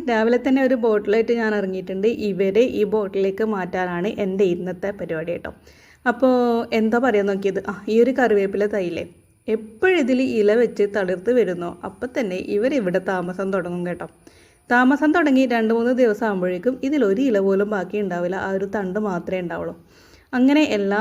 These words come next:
ദിവസവും, എല്ലാ പ്രാവശ്യവും ഇതിൻ്റെ തണ്ട് മാത്രം ബാക്കിയായിട്ട്, നമ്മൾ കറിവേപ്പില നട്ട് വളർത്തിയിട്ട് അതിൽ നിന്നൊരു കമ്പ് ഒടിച്ചെടുത്തിട്ട്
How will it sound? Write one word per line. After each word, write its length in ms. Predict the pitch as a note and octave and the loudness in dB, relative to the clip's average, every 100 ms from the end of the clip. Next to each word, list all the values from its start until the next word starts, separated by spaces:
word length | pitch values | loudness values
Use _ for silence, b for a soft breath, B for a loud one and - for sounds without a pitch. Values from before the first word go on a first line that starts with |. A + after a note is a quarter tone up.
| C4 | 2
ദിവസവും, 400 | C#4+ A#3+ A3+ A#3+ G#3+ | 4 4 2 2 2
എല്ലാ 180 | F#3+ F#3+ A#3 | 0 -2 -2
പ്രാവശ്യവും 520 | C4 A#3 A3 A3 A3+ A3+ | 0 0 0 -2 -2 -2
ഇതിൻ്റെ 220 | G3+ G#3 A3 | 0 0 -2
തണ്ട് 240 | A#3 G3 A3+ | -2 -2 0
മാത്രം 280 | A#3+ G#3 G#3+ G#3 | 0 -2 -2 -2
ബാക്കിയായിട്ട്, 420 | F3+ F3+ F#3 F3+ G3 | -4 -4 -6 -4 -4
നമ്മൾ 140 | C4+ D#4+ | -2 0
കറിവേപ്പില 420 | D4+ A#3+ A3 A3+ A#3+ | 2 2 2 0 0
നട്ട് 200 | G3+ A3 | -2 0
വളർത്തിയിട്ട് 400 | A3 F#3 - G3+ F#3+ | 0 -2 -4 -4 -4
അതിൽ 140 | G3+ | -2
നിന്നൊരു 300 | G#3 A#3 A#3+ C#4 B B B - | -2 -2 0 -2 B B B -4
കമ്പ് 280 | B3 A#3+ C4 D4 | 0 4 4 4
ഒടിച്ചെടുത്തിട്ട് 600 | A3+ A3+ G#3+ G3 G#3 | 4 4 2 2 0